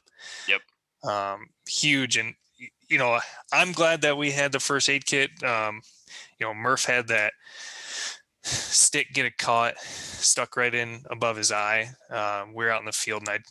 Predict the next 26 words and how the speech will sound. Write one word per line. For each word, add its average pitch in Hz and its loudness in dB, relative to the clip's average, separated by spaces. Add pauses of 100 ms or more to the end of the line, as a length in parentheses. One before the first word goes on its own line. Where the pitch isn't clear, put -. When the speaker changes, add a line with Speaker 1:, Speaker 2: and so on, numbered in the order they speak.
(140)
Speaker 2:
I 127 -2
tried 180 0
pulling 160 0
it 139 2
out 135 2
with 127 -6
my 117 -2
hand. 123 0
I 113 4
just 107 0
couldn't 117 -4
get 113 -2
a 113 0
good 110 -4
grip 113 -4
on 113 -2
it. 117 -2 (500)
And 113 2
it, 107 2 (140)
you - -2
know, 147 2
it 131 -4
wasn't 143 2
a 104 -2
serious 127 2
injury, 131 -4